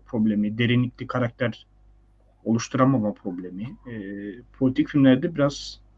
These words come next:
zaten mümkün. Yani bu biraz senarist,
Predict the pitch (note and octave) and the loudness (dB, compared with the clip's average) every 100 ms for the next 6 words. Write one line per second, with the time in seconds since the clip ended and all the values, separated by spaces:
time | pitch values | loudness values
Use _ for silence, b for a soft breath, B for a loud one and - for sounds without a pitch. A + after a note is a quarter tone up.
0 | _ _ _ _ B2 C3+ D3+ D#3+ D#3+ D#3 | _ _ _ _ 4 6 8 8 8 6
1 | C3 C#3+ F3+ A3 A#3 A3+ - E3+ G3 A3 | 4 4 4 6 4 4 4 8 8 6
2 | - | 0